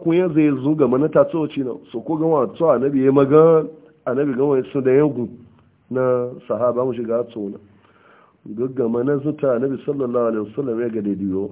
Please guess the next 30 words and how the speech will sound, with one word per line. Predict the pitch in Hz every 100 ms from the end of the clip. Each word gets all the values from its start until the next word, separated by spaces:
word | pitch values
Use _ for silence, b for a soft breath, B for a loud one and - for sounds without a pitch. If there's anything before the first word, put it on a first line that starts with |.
| 117
Zan | 147 147
doro | 165 185 151
ga | 160 151
halalli | 123 147 151
bolla | 117 143 143 147
da | 143
ga | 123 113
mana | 127 143
zuta | 143 - 135 -
so | 151
ci | 139
gan | 147 139
betuci | 117 127 123 127
na. | 123 117 b b b b b -
Zan | 107 110 120 120
na | 120
wato | 120 120 120
kafirin | 117 131 131 131 127
cilo. | - 104 101 - _ _ _ _ _ _ _ _ - 110
Zan | 147 147
doro | 156 202 170
ga | 185
halalli | 143 139 156 135
bolla | 131 143 139
da | 139
wani | 135 131
zan | 117 117
na | 123 127
ga | 113
fasiki. | 131 127 104 101